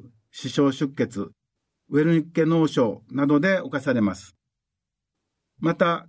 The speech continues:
外傷によって生じる微慢性軸索損傷の後発部位の一つです。前脳基底部は、前交通動脈瘤の術後にしばしば損傷され、出来事の時間的前後関係が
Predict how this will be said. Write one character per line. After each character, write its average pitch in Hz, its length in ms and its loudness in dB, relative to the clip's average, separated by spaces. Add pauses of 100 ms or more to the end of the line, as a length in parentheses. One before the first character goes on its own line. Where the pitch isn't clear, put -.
外 170 240 -2
傷 196 120 -4 (100)
に 196 60 4
よ 190 100 2
っ - 20 -6
て 170 140 0
生 160 220 2
じ 160 100 -2
る 151 120 2
微 139 180 0
慢 180 240 4
性 180 180 0
軸 151 180 -6
索 180 240 -2
損 190 200 2
傷 151 160 2
の 156 140 2
後 156 200 0
発 147 240 -4
部 139 160 2
位 147 60 6
の 180 80 0
一 139 180 -2
つ 107 140 -8
で 98 100 -4
す。 - 220 -20 (1040)
前 160 140 2
脳 185 260 4
基 - 80 -14
底 175 200 2
部 135 120 -2
は、 151 260 0 (420)
前 170 260 0
交 180 260 -2
通 175 240 0
動 175 140 2
脈 170 240 2
瘤 139 120 6
の 160 160 4
術 139 280 -8
後 175 100 2
に 156 100 6
し 131 140 -6
ば 139 140 -2
し 139 100 -12
ば 170 120 0
損 143 320 2
傷 131 220 0
さ 131 160 -2
れ、 165 220 0 (360)
出 143 220 0
来 185 100 -4
事 175 240 2
の 135 140 6
時 131 140 -8
間 170 260 2
的 147 260 0
前 156 220 4
後 165 120 2
関 180 260 0
係 135 200 0
が 175 240 0